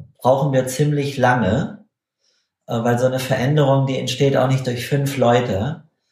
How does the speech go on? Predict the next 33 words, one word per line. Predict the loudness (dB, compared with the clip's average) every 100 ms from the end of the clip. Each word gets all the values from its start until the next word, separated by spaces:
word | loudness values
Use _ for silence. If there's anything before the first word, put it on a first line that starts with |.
| _ _ _ _
Äh, | -2 0 2 2 0 -2
die, | -4 -2 -2 -4
die | -8
braucht | 0 0 0 -8
eine |
gewisse | -6 -4 -2 0 0
Masse, | 2 2 2
die | -2
braucht | 0 0 2
nicht | 0 0
die | 0
Mehrheit, | 2 2 0 -6 -12
ja, | -8 -4
aber | -4
eine | -4
gewisse | -2 -2 0 0
Masse | 2 2 2 0 -4 -6 -14 _ _ _ _ _ _ _
und | 0 2 2 0
die | 2
sich | 2 2
in | 0
Bewegung | 2 2 2 2 0
setzt. | -2 -4 -6 -6
Und | -4 -4 -6 -12 -12 -2
möglicherweise | -2 2 2 4 4 2 0
sind | 0 0 -2
wir | -6
an |
diesem | -6 -8 -8
Punkt, | -2 0 0 -4
es | -8 -4
scheint | 2 2 2
so, | 2 2 0 -2